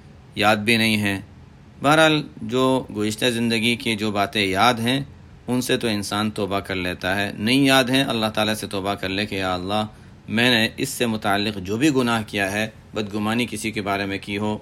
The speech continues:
वो सब माफ़ फरमा दे। हुकूकुल्लाह के एतबार से तो इंसान तौबा कर ले। और हुकूकुल इबाद का जहाँ मामला है, इंसान कुछ न कुछ पढ़ ले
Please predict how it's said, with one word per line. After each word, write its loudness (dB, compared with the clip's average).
वो -6
सब -2
माफ़ 0
फरमा -2
दे। -4
हुकूकुल्लाह 4
के 0
एतबार 2
से -6
तो -4
इंसान -2
तौबा -4
कर -8
ले। -8
और 6
हुकूकुल 0
इबाद 2
का 2
जहाँ 4
मामला 4
है, 2
इंसान 0
कुछ -6
न 0
कुछ -4
पढ़ 4
ले 2